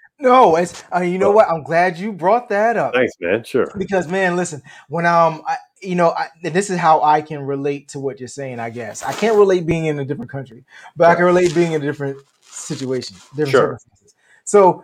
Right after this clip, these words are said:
Speaker 1: you know, growing up in Amityville wasn't, um, the best for me, um,
Speaker 2: Right.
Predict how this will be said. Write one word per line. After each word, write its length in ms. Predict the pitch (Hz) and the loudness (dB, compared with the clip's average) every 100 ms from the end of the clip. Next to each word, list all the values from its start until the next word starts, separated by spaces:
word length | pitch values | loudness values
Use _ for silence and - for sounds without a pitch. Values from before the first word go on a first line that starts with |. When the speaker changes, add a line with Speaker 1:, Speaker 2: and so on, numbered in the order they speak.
| _ | _
Speaker 1:
you 100 | 185 | 2
know, 120 | 202 185 | 4 6
growing 300 | 196 214 208 | 4 4 2
up 100 | 180 | 2
in 60 | |
Amityville 540 | 175 185 175 147 156 143 | 0 0 -2 -2 -2 0
wasn't, 320 | 151 143 139 | -2 -2 -6
um, 420 | 139 135 123 120 _ 165 | -6 -6 -8 -16 _ -20
the 300 | 135 139 143 | -6 -2 -2
best 400 | 131 160 156 - | 2 4 4 0
for 100 | 120 | -14
me, 340 | 107 110 120 _ 165 | -16 -18 -20 _ -2
um, 420 | 151 147 147 113 | 2 2 2 -4
Speaker 2:
Right. 140 | - | -8